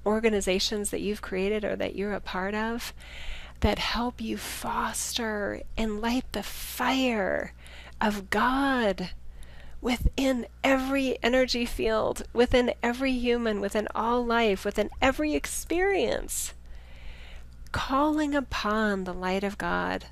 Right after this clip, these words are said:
the love, the joy, the abundance, the well-being, not just well-being, but thriving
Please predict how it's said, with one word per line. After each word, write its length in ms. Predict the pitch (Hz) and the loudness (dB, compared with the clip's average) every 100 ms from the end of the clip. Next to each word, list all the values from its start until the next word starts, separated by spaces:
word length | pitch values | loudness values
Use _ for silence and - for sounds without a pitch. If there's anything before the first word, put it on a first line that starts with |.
| - | -8
the 100 | 185 | -6
love, 480 | 190 190 185 185 | -2 0 0 -2
the 100 | 185 | -6
joy, 400 | 175 196 190 185 | -2 0 2 0
the 120 | 180 185 | 0 -2
abundance, 640 | 185 190 190 185 175 - | -2 -2 0 -2 -2 -2
the 100 | 202 | -2
well-being, 720 | 190 190 185 190 185 180 175 - - | 0 0 2 2 4 2 0 -6 -4
not 220 | - 208 226 | 4 4 4
just 180 | 214 | 2
well-being, 480 | 208 190 196 185 185 | 4 4 4 2 2
but 140 | 190 - - | -2 -6 -4
thriving 1000 | 196 196 202 220 240 220 190 190 - | 0 4 6 6 6 4 0 0 -6